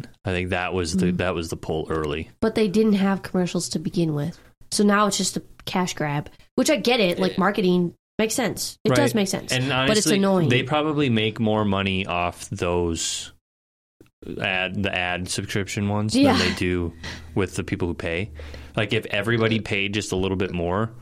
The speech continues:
Speaker 1: they probably wouldn't make as much money. They probably make more money off people who pay for the ad-filled versions.
Speaker 2: I see what you're saying.
Speaker 1: I wish,
Speaker 2: Yeah.
Speaker 1: I wish if you had an ad tier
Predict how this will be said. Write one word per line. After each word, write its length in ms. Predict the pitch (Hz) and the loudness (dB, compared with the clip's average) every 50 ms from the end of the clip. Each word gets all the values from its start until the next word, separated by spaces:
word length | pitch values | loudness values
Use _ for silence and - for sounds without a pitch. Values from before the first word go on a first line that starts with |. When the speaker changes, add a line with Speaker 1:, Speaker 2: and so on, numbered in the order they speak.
| - - - - | -20 -20 -8 -4
Speaker 1:
they 120 | - 101 | -4 -2
probably 260 | 92 - 101 98 98 | 0 0 0 0 2
wouldn't 240 | 95 95 92 90 90 | 0 0 0 -2 -2
make 320 | 87 85 85 82 - - - | -2 -2 -4 -4 -6 -6 -6
as 160 | 82 - - | -6 -6 -8
much 200 | 82 82 - - | -8 -10 -8 -8
money. 300 | 87 82 80 87 95 - - _ _ _ _ - - _ _ _ _ - | -8 -6 -6 -8 -10 -12 -18 _ _ _ _ -20 -20 _ _ _ _ -4
They 100 | 107 95 | -4 -2
probably 260 | - 120 110 107 107 | 0 0 2 2 2
make 240 | 104 104 101 95 - | 2 0 -2 -2 -2
more 240 | 104 95 95 98 104 | 0 0 0 2 2
money 320 | 107 101 92 92 92 95 | 0 0 0 0 -2 -2
off 340 | 95 87 85 85 82 - - | -2 -2 -2 -4 -4 -6 -8
people 320 | - - 90 - 82 80 | -8 -8 -6 -4 -4 -4
who 280 | - - 92 87 82 85 - _ _ _ _ | -2 -2 -4 -4 -4 -6 -12 _ _ _ _
pay 220 | - - 98 90 | -8 -6 -4 -4
for 120 | 85 - 95 | -4 -6 -6
the 320 | 90 85 85 87 87 - - _ _ - - _ - | -4 -4 -4 -6 -8 -10 -14 _ _ -20 -18 _ -6
ad-filled 640 | 92 85 82 80 80 - - - 80 80 78 - - - - - - - _ _ _ - | -6 -4 -4 -6 -8 -10 -8 -6 -4 -4 -6 -8 -12 -20 -20 -20 -20 -20 _ _ _ -6
versions. 560 | 95 80 76 87 - - - - - - - _ - - - - - - - | -4 -4 -4 -4 -6 -6 -8 -10 -10 -12 -14 _ -20 -20 -20 -20 -20 -10 -6
Speaker 2:
I 120 | 202 202 196 | -4 -4 -4
see 180 | 190 - 196 190 | -4 -4 -4 -6
what 160 | 196 202 - | -6 -6 -6
you're 80 | 220 | -8
saying. 440 | 208 - - 220 208 202 202 208 214 - - | -6 -6 -6 -4 -2 -2 -2 -2 -4 -6 -4
Speaker 1:
I 140 | - - 127 | -4 -2 0
wish, 180 | - 175 - 208 | 2 2 2 2
Speaker 2:
Yeah. 140 | 196 196 190 - | 2 0 -2 -2
Speaker 1:
I 100 | 98 110 | -2 0
wish 340 | 123 147 156 143 - - - | 0 0 0 0 -2 -4 -4
if 440 | - - 110 104 - - - - _ | -2 0 0 -2 -2 -6 -14 -14 _
you 220 | - 120 107 107 107 | -2 0 2 2 2
had 180 | 120 139 143 | 2 0 0
an 120 | 139 120 107 | 0 -2 -2
ad 360 | 95 98 98 101 104 107 - | -2 -2 -2 -2 -4 -4 -6
tier 440 | - - 120 113 117 117 117 113 | -4 -2 0 0 0 0 0 -2